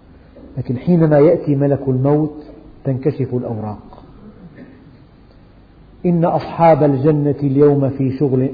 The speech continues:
شغل فاكهون، هم وأزواجهم في ظلال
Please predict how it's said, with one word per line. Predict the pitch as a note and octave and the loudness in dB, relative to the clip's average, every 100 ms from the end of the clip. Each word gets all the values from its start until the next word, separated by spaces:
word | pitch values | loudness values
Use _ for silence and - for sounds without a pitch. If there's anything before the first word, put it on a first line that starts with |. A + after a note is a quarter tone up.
| - | -2
شغل | D3+ B2+ C3 B2 - | 0 2 0 0 -2
فاكهون، | C3+ C3+ C#3 B2+ D3 D3 D3 - - - - - - - | -2 -2 -2 -2 0 -2 -6 -12 -18 -20 -20 -20 -8 2
هم | F#3 E3 | 2 4
وأزواجهم | E3 F3 C#3 D3+ F3 D#3 D3+ C3+ D3 C3+ | 4 2 2 4 6 4 2 0 -2 -2
في | E3+ D#3+ | 2 2
ظلال | C3+ D3+ D#3 D#3+ D3 D3+ D3+ | 4 4 6 6 4 0 -2